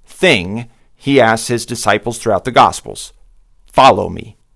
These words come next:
Follow me. Leave behind the false promises of the world and follow me." He wants us to follow him and become his disciples.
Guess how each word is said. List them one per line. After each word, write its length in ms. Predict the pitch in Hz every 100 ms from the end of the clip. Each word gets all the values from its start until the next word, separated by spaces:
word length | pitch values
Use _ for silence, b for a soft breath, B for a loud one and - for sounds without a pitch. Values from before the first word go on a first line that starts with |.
| _ _ _ _ _ _ _ -
Follow 360 | 143 170 190
me. 420 | 175 160 160 151 - _ _ _ _ _ -
Leave 220 | 143 165
behind 400 | 180 139 165 151
the 60 |
false 280 | - 151 151
promises 580 | - 131 139 147 151 135
of 80 | 147
the 60 |
world 440 | 156 131 104 107 110 - _ _ - - - -
and 140 | - -
follow 360 | - 131 110
me." 320 | 98 95 110 - _ _ _ _ - - _ _ _ _ _ _ _ _ _ _ _ _ _ _ _ _ _
He 160 | - 160
wants 500 | 151 196 208 - - -
us 240 | 156 170 -
to 120 | 147
follow 420 | - 160 175 165
him 200 | 151 151
and 80 | 139
become 380 | 131 - 135 131
his 260 | 123 113
disciples. 920 | - 127 - 120 139 - 62 - -